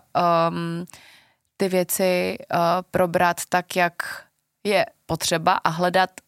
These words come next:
odpovědi na ty otázky, které máš sám a klást si jakoby správný otázky.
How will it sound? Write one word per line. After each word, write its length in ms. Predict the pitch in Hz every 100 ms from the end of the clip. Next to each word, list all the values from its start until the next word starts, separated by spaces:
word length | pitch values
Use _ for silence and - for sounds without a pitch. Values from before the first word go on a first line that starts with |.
| _ _ -
odpovědi 540 | 185 - 196 185 190
na 120 | 185
ty 120 | 165 170
otázky, 420 | 170 170 156 170
které 180 | 160 160
máš 220 | 160 160
sám 240 | - 170 -
a 120 | 170
klást 340 | - 180 170
si 140 | - 175
jakoby 280 | 170 180 185
správný 420 | - 170 165 -
otázky. 600 | 160 - 175 - -